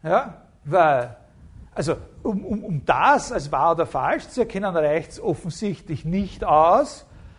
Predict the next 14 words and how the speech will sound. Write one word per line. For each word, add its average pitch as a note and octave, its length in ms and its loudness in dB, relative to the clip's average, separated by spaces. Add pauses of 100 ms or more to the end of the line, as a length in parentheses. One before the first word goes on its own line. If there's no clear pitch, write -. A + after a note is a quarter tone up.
(960)
festzustellen, G#3 1400 -2 (1080)
ob - 160 0
das - 140 -8
entsprechende F3 680 -2
Ding, G3+ 380 -4
was E3+ 120 -4
ich F3+ 60 -14
da G3 80 -6
glaub D3 400 -2
zu G3 80 -12
sehen, D#3+ 680 -4
auch - 160 -8
da G3+ 360 4
ist. B2 480 -8